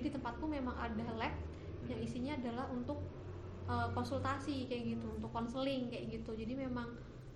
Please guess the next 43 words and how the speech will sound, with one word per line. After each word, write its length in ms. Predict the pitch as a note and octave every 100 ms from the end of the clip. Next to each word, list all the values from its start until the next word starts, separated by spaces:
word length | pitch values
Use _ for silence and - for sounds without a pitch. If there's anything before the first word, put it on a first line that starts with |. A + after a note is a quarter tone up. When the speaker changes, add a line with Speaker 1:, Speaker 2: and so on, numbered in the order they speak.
| - - - -
Speaker 1:
sini 220 | A#3+ A#3+
kampusku, 560 | A#3+ A#3 A#3 - D4+
sebelah 320 | D#4 B3 A3 A3
sini 180 | B3+ D4
kayak 240 | C4 -
ada 100 | A3 A3+
labnya 400 | A#3 B3+ B3+ B3
Speaker 2:
Oh, 160 | A3 A3
Speaker 1:
gitu. 260 | A3+ A3+
Speaker 2:
iya. 120 | A3+ - - - - - -
Speaker 1:
Kayak 140 | - A3+ A3+
gitu. 100 | A#3+
Jadi 260 | A#3+ A#3 C4 C4
biasanya 380 | A#3+ A#3+ A#3+ C#4
memang 400 | C#4+ B3+ A#3+ A#3 A#3 - - - - - -
kampusku 320 | A3+ A3+ A#3 A#3+
ini 160 | C#4
nih 20 |
rame. 380 | D4+ B3+ B3+ A#3 A#3
Ramenya 320 | A#3 A#3 D4+
bukan 240 | C4 - A3+
mahasiswa, 560 | A3+ A3+ C4+ C#4 A3+ -
tapi 240 | A3 C#4+
ramenya 400 | C#4+ A#3+ A3+ B3+
adalah 320 | B3+ A#3 B3 B3+
Speaker 2:
Orang 160 | B2+
yang 140 | B2+ B2
konsultasi. 560 | A#2+ B2 - A2+ A#2+
Speaker 1:
orang 180 | A2 A3 A3+
mau 80 | A3
konsultasi, 640 | A3 A3+ A3+ D#4+ D#4+ D#4 C4
anak-anak 400 | A#3 A#3 A#3 A#3+ -
T 40 | D#4+ D#4+
K, 80 | -
Speaker 2:
Oh, 80 | D4+
iya. 280 | D4 D4 C#4
Speaker 1:
kayak 140 | A#3 A3+
gitu. 180 | A3+ - A#3+
Speaker 2:
Anak 80 | -
Speaker 1:
Entah 60 | E3+
Speaker 2:
T 20 |
K 60 | E3 F#3+
konsultasi? 500 | F3+ D3+ E3 D#3+